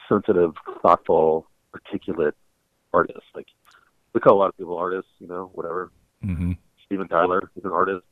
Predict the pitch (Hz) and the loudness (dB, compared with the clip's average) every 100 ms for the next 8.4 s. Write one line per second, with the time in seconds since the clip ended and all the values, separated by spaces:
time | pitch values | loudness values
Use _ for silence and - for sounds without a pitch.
0 | _ 85 95 - - - 85 82 - - | _ -10 -10 -12 -16 -10 -10 -10 -10 -12
1 | - - 139 - - - - - _ _ | -8 -8 -6 -8 -6 -10 -10 -18 _ _
2 | _ _ - 170 - - 139 123 - _ | _ _ 2 2 0 -2 0 0 -6 _
3 | - 98 82 _ _ _ _ - 95 104 | -10 -8 -8 _ _ _ _ -8 -4 -2
4 | 101 98 92 - _ - 80 - - _ | 0 0 -2 -6 _ -10 -10 -12 -20 _
5 | _ _ 98 90 _ _ - 104 _ - | _ _ -14 -14 _ _ 0 0 _ 0
6 | 90 85 80 87 - _ - 90 - 90 | 2 4 0 -4 -12 _ -2 -2 0 -2
7 | - 90 90 92 98 _ _ _ 78 82 | -4 -4 -2 0 -2 _ _ _ -8 -4
8 | 78 80 73 | -2 -2 -4